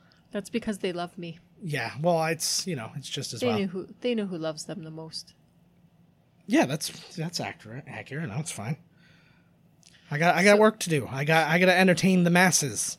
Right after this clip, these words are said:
Speaker 1: So he put his hands in wax and then he just clean, cleans them off?
Speaker 2: Well, it's just, you know, it's just for good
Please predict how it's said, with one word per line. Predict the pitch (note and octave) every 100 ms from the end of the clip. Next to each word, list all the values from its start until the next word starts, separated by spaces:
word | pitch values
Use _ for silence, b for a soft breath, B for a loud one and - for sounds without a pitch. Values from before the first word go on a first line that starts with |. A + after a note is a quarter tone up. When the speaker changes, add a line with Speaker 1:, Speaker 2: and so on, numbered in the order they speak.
| _ _
Speaker 1:
So | - G#3
he | G#3
put | G#3 A3 G#3
his | G#3
hands | G#3 F#3 F#3 F#3
in | F3+
wax | E3+ F3 F3+ F3+
and | F3
then | E3+
he | F3 E3+
just | E3 -
clean, | - E3 E3 E3 -
cleans | - E3+ E3+ E3+ E3
them | E3 E3
off? | D#3+ F3+
Speaker 2:
Well, | G#3 A3
it's | F#3+
just, | - B3 -
you | A#3
know, | B2 F3 D#3+
it's | - -
just | F3 -
for | - C#3
good | C3 C#3 C3 C3